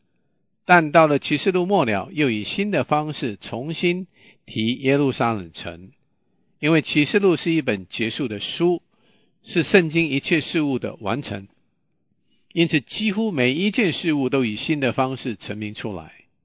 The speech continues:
一章里的灯台就是这样，灯台在出埃及记二十五章里和撒迦利亚书四章里都已经提过，但是到了启示录，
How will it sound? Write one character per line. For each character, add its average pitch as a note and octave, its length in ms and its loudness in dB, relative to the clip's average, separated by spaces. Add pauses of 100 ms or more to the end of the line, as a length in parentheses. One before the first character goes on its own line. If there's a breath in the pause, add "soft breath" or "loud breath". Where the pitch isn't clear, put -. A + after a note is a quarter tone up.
(600)
一 E3 100 -2
章 D#3+ 280 4
里 A#2 80 2
的 A#2 100 0
灯 F#3 300 0
台 G2+ 260 -4
就 G#2 140 -6
是 G2+ 120 -6
这 G2+ 140 -4
样， G#2 240 -2 (720)
灯 F#3 220 0
台 C#3+ 240 6
在 D#3 200 6
出 - 240 0
埃 G#3 160 6
及 C#3+ 160 2
记 E3 220 0
二 D#3+ 100 4
十 C#3 140 -6
五 A2 160 -4
章 D3 240 2
里 G#2 100 0
和 G#2 160 -2
撒 D#3+ 240 0
迦 D#3+ 220 0
利 D#3 120 0
亚 G2+ 200 -2
书 C#3+ 340 -6
四 D#3 260 -2
章 C#3 280 0
里 G2+ 180 -8
都 A#2 160 -2
已 F#2 60 -6
经 G#2+ 160 -6
提 G2 240 -10
过， D#3 340 0 (640)
但 F#3+ 180 4
是 F3+ 120 0
到 F#3 160 6
了 D3+ 100 2
启 - 360 -6
示 G#3+ 200 -2
录， D#3 220 2